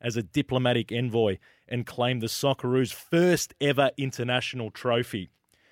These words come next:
Joining me as always is author and series creator John Didelitzer, who made twenty-seven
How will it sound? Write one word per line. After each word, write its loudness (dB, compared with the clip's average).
Joining 4
me 4
as 4
always 4
is 0
author 4
and 2
series 2
creator 4
John 2
Didelitzer, 4
who 8
made 4
twenty-seven 2